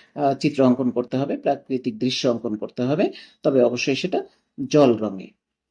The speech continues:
এরপরে রয়েছে রিক্সা পেইন্টিং একটি, অনেকগুলো রিক্সা পেইন্টিং আমাদের বইয়ে দেওয়া আছে, সেই বই, আহ, তার ভেতর থেকে একটি রিক্সা পেইন্ট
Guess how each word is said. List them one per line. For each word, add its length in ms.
এরপরে 360
রয়েছে 400
রিক্সা 360
পেইন্টিং 560
একটি, 420
অনেকগুলো 460
রিক্সা 280
পেইন্টিং 420
আমাদের 280
বইয়ে 200
দেওয়া 240
আছে, 380
সেই 200
বই, 320
আহ, 420
তার 220
ভেতর 240
থেকে 400
একটি 340
রিক্সা 300
পেইন্ট 480